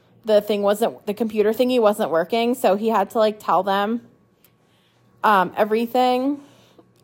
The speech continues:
And that was really, like, a pain in the butt because, like, luckily they were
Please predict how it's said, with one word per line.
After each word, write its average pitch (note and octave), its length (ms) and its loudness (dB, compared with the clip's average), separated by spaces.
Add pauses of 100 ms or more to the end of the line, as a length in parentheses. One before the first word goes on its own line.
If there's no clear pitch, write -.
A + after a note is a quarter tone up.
(140)
And G3 680 2
that G#3 240 4
was E4 240 0
really, F#3+ 540 4
like, E3+ 600 0
a - 80 -12
pain C#3+ 240 -14
in A2 60 -12
the C3+ 80 -14
butt F#2 420 -2 (720)
because, G#3+ 380 2
like, G#3 160 -2
luckily A3 400 4
they F3 160 4
were E3 180 0